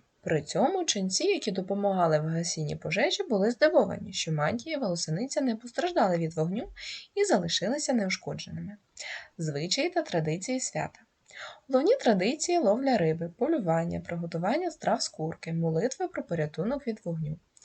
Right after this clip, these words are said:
Селяни переводили курей з літніх будівель в зимові закути. Стару й ослаблену птицю відзначали для подальшого забою, так як такі особини зиму пережити не могли.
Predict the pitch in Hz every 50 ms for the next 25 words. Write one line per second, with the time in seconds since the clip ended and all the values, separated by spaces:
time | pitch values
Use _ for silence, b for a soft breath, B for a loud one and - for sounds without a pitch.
0 | B B B B B B B - - 226 262 370 466 480 392 - 233 202 185 175
1 | 175 175 202 277 294 294 269 240 202 202 - 175 156 180 233 277 269 214 170 156
2 | 147 190 185 262 269 254 214 185 170 160 160 160 175 190 277 302 330 349 _ _
3 | - 254 294 349 359 277 214 214 226 262 277 - 294 285 - 311 - - - -
4 | - _ _ _ - B B B B B B B B B B B B B B B
5 | - - - 262 415 466 427 311 - - 220 202 180 170 160 156 156 160 - -
6 | - 226 311 392 392 - 370 320 294 220 190 190 165 160 165 - 190 214 269 311
7 | 302 285 240 214 262 349 381 - - 190 165 156 185 - - - 240 240 247 240
8 | 254 233 190 175 165 160 160 165 - - - 156 151 - 151 151 - - 156 160
9 | - - 147 147 147 151 - 160 196 262 302 339 339 339 349 349 349 311 233 185
10 | 175 202 226 254 277 269 - 196 180 160 156 156 156 190 - 247 240 240 202 180
11 | 165 156 156 156 156